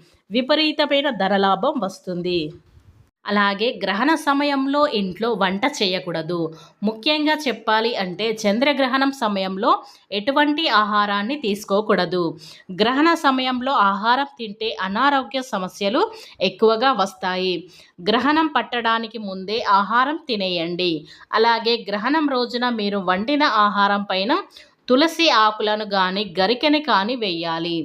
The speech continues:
అలాగే గ్రహణం రోజున తలకి నూనె రాసుకోకూడదు. గ్రహణ సమయంలో ఎట్టి పరిస్థితుల్లోనూ నిద్రపోకూడదు. అలాగే తులసి మొక్కను కూడా తాకకూడదు. గ్రహణం సమయంలో కత్తి, సూది వంటి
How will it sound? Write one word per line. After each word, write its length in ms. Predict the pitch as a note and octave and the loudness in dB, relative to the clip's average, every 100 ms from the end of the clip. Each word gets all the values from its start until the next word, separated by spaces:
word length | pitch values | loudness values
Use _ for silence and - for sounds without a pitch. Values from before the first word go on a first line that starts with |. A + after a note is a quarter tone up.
| D#3+ - - - | -8 -20 -10 -2
అలాగే 440 | G3+ G3+ G3+ G#3+ A3 | 0 2 0 0 0
గ్రహణం 480 | G3 G3+ B3+ E4 D#4+ | -2 -4 0 0 -2
రోజున 380 | C#4 A#3+ B3 B3 | -2 -2 -2 -2
తలకి 440 | B3 G3 F#3 F#3 G#3 | 0 0 -2 -4 -6
నూనె 320 | G3+ A#3 C#4+ | -4 0 0
రాసుకోకూడదు. 960 | C4+ G#3+ G#3 - G#3+ C#4 G#3 F3+ E3+ F3 D#3 - - - - | 2 0 -2 -4 -4 -2 0 -2 0 -2 -2 -8 -20 -18 -6
గ్రహణ 360 | F3 A3 C4+ E4+ | 0 2 4 2
సమయంలో 600 | E4 C#4 C4 C4 B3+ C4 C4+ | 2 0 2 -2 -2 -2 -2
ఎట్టి 280 | G3+ - B3+ | -6 -4 -2
పరిస్థితుల్లోనూ 760 | A#3+ G#3 G#3+ G#3+ G#3+ G#3 G#3+ G3+ | 0 -2 -2 0 4 4 6 2
నిద్రపోకూడదు. 1040 | G3 E3+ G#3+ A3+ G3+ A3 G3+ F3+ E3+ E3+ D#3+ D#3+ - - - | 2 0 0 0 -4 -4 -4 -4 -4 -4 -4 -8 -20 -20 -4
అలాగే 420 | G#3 G#3+ G#3 G#3 A#3+ | 2 2 2 -2 -2
తులసి 440 | A#3+ C4 D4 E4 | -2 -4 -2 2
మొక్కను 420 | D4 C#4 B3+ B3 | 4 2 0 -2
కూడా 300 | A#3+ A3+ B3+ | 0 2 2
తాకకూడదు. 880 | - A3+ G3 G3 F#3 F3+ E3+ E3 F3+ D#3 D3+ _ _ _ _ | 2 2 2 -4 -10 -8 -6 -6 -8 -8 -12 _ _ _ _
గ్రహణం 520 | F3 G3 A3+ C#4+ F#4 | -4 -2 2 2 0
సమయంలో 600 | F4+ C4+ B3+ C4 B3+ C4 C4 | 0 0 0 -2 -2 -2 -2
కత్తి, 480 | A3 G#3 - A#3+ A#3+ | -2 -4 -6 -8 -6
సూది 440 | A#3 G#3 F#3+ F3+ G3+ | -4 -2 -2 2 2
వంటి 360 | F#3 F3+ F#3 | 4 0 0